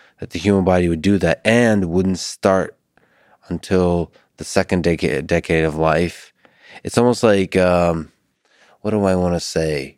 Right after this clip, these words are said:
There's some kind of meta planning going on. Like, this is the optimal solution for the sexual selection mechanism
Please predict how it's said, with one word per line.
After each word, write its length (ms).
There's 320
some 260
kind 300
of 420
meta 460
planning 580
going 320
on. 320
Like, 240
this 200
is 120
the 220
optimal 440
solution 680
for 200
the 100
sexual 540
selection 640
mechanism 640